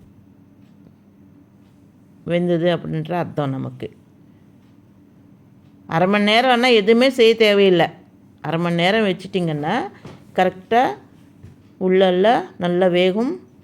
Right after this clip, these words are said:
நல்லா இருக்கும். இதுதான்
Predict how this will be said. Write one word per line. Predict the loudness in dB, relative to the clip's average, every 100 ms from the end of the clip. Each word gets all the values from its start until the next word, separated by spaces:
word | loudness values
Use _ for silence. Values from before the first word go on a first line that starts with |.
| _ -14
நல்லா | -6 -4 -2 -4
இருக்கும். | -8 -14 -18 -20 _ _ _ -20 _ _ _ _ _ _ _ -20 _ _ _ _ _ _ -20 -20 _ _ -20 _ _ -20 -20 -20 -20 _ _ _ _ _ -20
இதுதான் | -10 -6 -6